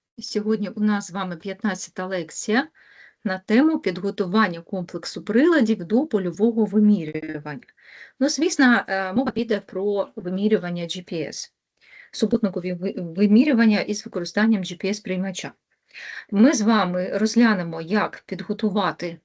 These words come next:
комплекс приладів до польових вимірювань,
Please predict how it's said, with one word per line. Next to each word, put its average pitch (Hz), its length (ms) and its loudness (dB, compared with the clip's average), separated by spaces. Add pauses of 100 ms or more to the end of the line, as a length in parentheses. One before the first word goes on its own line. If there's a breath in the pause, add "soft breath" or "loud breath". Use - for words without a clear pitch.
(340 soft breath)
комплекс 208 460 2
приладів 185 760 -2
до 240 180 4
польових 226 440 4
вимірювань, 202 680 4